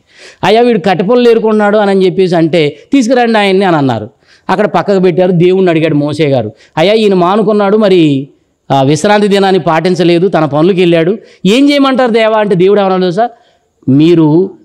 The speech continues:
ఇశ్రాయేలీలందరూ కూడా వాడిని పాలెం వెలుపలకు తీసుకుపోయి తల ఒక రాయి తీసుకొని కొట్టి, కొట్టి, కొట్టి చంపేయండి" అన్నాడండి. ఓరి నాయనో, కట్టెపుల్లలు ఏరుకోవడానికి పోతే ఇంత శిక్ష? మీరు అనుకోవచ్చు,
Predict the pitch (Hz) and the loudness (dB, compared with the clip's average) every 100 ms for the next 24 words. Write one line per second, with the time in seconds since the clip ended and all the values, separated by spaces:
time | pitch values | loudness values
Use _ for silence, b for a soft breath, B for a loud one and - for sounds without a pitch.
0 | - 175 - 269 269 262 254 233 233 262 | -4 -4 -2 -2 0 0 0 0 0 0
1 | 294 311 311 254 262 233 220 214 196 - | 0 0 0 0 0 0 0 0 -2 -4
2 | 175 190 233 226 208 180 196 151 156 147 | -4 -2 0 0 0 0 -2 0 -2 0
3 | 151 131 135 127 127 135 _ _ _ _ | -2 -2 0 0 -2 -4 _ _ _ _
4 | _ _ - 262 320 349 294 277 240 294 | _ _ -4 0 2 0 0 0 0 0
5 | 285 262 - 233 214 202 196 - 311 - | 0 -2 -2 0 0 -2 -4 -2 -2 2
6 | 349 - 311 - 320 294 294 294 - 320 | 0 2 0 0 0 0 0 -2 0 2
7 | 302 277 226 190 147 131 107 - _ _ | 2 2 0 0 0 -2 -4 -8 _ _
8 | _ _ _ _ _ _ _ _ _ - | _ _ _ _ _ _ _ _ _ -6
9 | 139 135 123 117 110 123 127 123 113 - | -2 0 0 -2 -4 -4 -2 -4 -6 -12
10 | B B - 139 - 185 220 226 214 208 | B B -8 -6 -4 -2 0 2 2 2
11 | 214 208 208 208 175 160 175 156 139 127 | 0 -2 -2 -2 -2 -2 -2 -4 -4 -6
12 | 101 - _ _ _ _ _ _ _ _ | -6 -12 _ _ _ _ _ _ _ _
13 | B B 175 196 196 190 196 180 | B B 2 2 2 2 0 -2